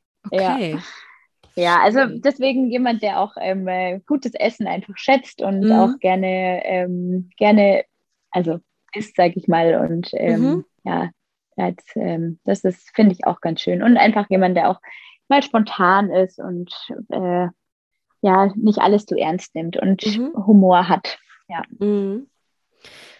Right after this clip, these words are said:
Speaker 1: Genau.
Speaker 2: Familie ist ja wirklich etwas, was sich durch dein Leben zieht, ne? Was mich
Speaker 1: Ja.
Speaker 2: jetzt nochmal interessiert ist, wie würdest du den Begriff an sich Familie für dich definieren, wenn du das aufschreiben solltest?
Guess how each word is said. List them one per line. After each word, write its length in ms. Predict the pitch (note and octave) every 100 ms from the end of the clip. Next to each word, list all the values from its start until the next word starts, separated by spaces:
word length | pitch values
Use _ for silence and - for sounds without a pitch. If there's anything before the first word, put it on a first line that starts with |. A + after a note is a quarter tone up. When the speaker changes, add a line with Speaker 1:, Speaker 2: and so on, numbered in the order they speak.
| - -
Speaker 1:
Genau. 240 | G3+ G#3+
Speaker 2:
Familie 180 | D4+ D4+
ist 200 | B3 -
ja 280 | B3+ A#3+ G#3+
wirklich 260 | A3+ A#3 A3
etwas, 260 | - G3+
was 160 | G3 -
sich 180 | G3 -
durch 220 | F#3 -
dein 360 | E3 F3 F3
Leben 460 | - F3+ F#3 F3+ E3+
zieht, 560 | - - F#3+ C#4 - -
ne? 260 | F#3 A#3 D4+ _ _
Was 140 | F#3 F3
mich 120 | B3+
Speaker 1:
Ja. 60 | D4
Speaker 2:
jetzt 100 | B3+
nochmal 220 | A#3 G#3+
interessiert 400 | G#3+ G#3+ - G#3
ist, 180 | - G#3
wie 280 | B3 B3+ _ _ _ _ _ -
würdest 360 | A3 A3+ -
du 80 | G#3+
den 220 | G3+ F#3+
Begriff 680 | F#3+ F3+ F#3 F#3 A#3 - - _
an 160 | - F3+
sich 260 | F3 G#3+ -
Familie 480 | F#3+ F#3 G3+ F#3+
für 180 | F#3 -
dich 260 | E3 E3 -
definieren, 720 | E3 - F3 E3+ E3+ - G3 _ _ _ _ _ _ _ _ _ -
wenn 100 | F3+
du 100 | F3
das 140 | F3
aufschreiben 540 | - - - - -
solltest? 580 | E3+ - - G3 - -